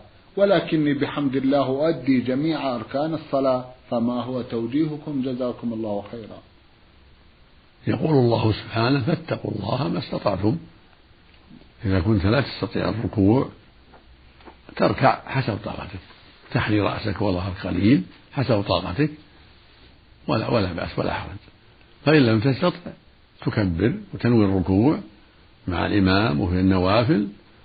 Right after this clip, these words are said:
Speaker 2: وأنت واقف، فاتقوا الله ما استطعتم. وهكذا السجود،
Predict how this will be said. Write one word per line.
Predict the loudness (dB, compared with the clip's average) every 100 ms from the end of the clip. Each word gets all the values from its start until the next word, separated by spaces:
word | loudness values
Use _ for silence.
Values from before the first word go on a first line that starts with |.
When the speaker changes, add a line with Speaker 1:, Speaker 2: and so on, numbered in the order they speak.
| -6
Speaker 2:
وأنت | 0 0 0
واقف، | -2 -6 -12 -20 _ _ -8
فاتقوا | -4 -4 -6 -6
الله | -4 -4
ما | -4
استطعتم. | -8 -12 -14 -18 -20 _ _ -6 2
وهكذا | 4 4 2 0
السجود، | -4 -8 -8